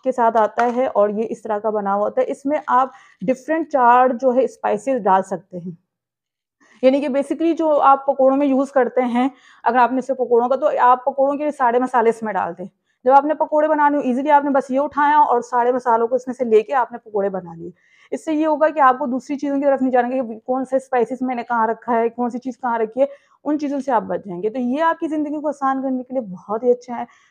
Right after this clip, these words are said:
बहुत ही कम पैसों में मिलता है और आपकी किचन के लिए बहुत ज़्यादा ज़रूरी है। एक और है मेरे पास, जिसको मैंने अभी तक खोला ही नहीं है, ये as it is ही मेरे पास रखा हुआ है, लेकिन ये भी बहुत काम की चीज़ है।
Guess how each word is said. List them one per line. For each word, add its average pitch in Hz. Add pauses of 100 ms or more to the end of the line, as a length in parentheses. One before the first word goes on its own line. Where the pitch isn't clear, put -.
(140)
बहुत 233
ही 269
कम 269
पैसों 262
में 262
मिलता 247
है 262
और 254
आपकी 214
किचन 202
के 196
लिए 240
बहुत 180
ज़्यादा 175
ज़रूरी 170
है। 165 (760)
एक 311
और 330
है 349
मेरे 339
पास, 320
जिसको 294
मैंने 285
अभी 277
तक 285
खोला 247
ही 277
नहीं 285
है, 277
ये 269
as 214
it 247
is 269
ही 247
मेरे 254
पास 254
रखा 240
हुआ 247
है, 262
लेकिन 269
ये 277
भी 277
बहुत 240
काम 240
की 262
चीज़ 247
है। 277